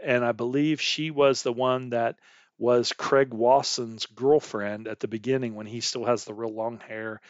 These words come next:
And the sergeant says, "Look what we have here today. We have Jesus Christ with us today." Well, when the cops bring him to, um,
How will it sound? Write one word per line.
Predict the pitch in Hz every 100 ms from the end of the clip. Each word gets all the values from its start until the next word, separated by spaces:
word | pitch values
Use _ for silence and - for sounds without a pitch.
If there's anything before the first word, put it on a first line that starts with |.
| - _ 117
And | 117
the |
sergeant | - 117 113 127 120
says, | - 117 110 - - - -
"Look | 151 170
what | 180 180
we | 175
have | 170 180
here | 170 185
today. | 185 175 190 190 180
We | 170
have | 165
Jesus | 143 123 175 175 175
Christ | - 202 202 -
with | 143 135
us | 127
today." | - 131 127 123 110 98 - - -
Well, | 120 131 123
when | 127 123 123
the |
cops | 120 - 143 143 - -
bring | 120 127 127
him | 104 127 127
to, | 123 - 127 120 117 113 113 - _ _ - _ _ -
um, | 123 113 110 107 104